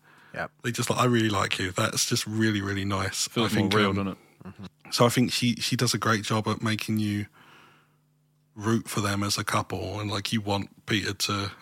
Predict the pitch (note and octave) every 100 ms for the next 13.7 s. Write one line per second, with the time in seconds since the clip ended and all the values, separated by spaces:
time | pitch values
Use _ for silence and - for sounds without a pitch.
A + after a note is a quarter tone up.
0 | - A2+ G#2 G2 G#2+ G2 G2 - B2 A#2+
1 | - C#3+ C#3 B2 A#2 - C3+ C3+ - G#2
2 | G2 - A2 G#2+ G#2 - G#2 G2 - -
3 | A2+ G2+ G#2 G2+ G#2 G2 - - - -
4 | _ _ - A#2 G#2 G2+ F#2+ G2 D#3+ G#2+
5 | A2 A2 F#2 F2 G2 A2 G#2+ - - G2
6 | A2+ B2 B2+ C3 G#2 G#2 F#2+ F#2 F2 -
7 | - - - C3+ A2+ F#2+ G2+ G2+ F#2+ G#2+
8 | G2+ - F2+ G2 F#2 G2 G#2+ F#2+ F2+ -
9 | - C#3+ F#2+ F2+ G#2+ - G2 G2 B2+ B2
10 | A#2 A#2+ C#3 A#2 B2+ A2 G2+ F2+ F#2+ F2+
11 | F2+ F#2+ G2 F2+ A#2 G2 D#2+ F#2+ G2+ A#2
12 | A2+ A#2 A#2 G#2+ A2 A#2+ B2+ B2 A2 G#2+
13 | G#2+ G#2+ G#2+ G#2 G2 G2+ G2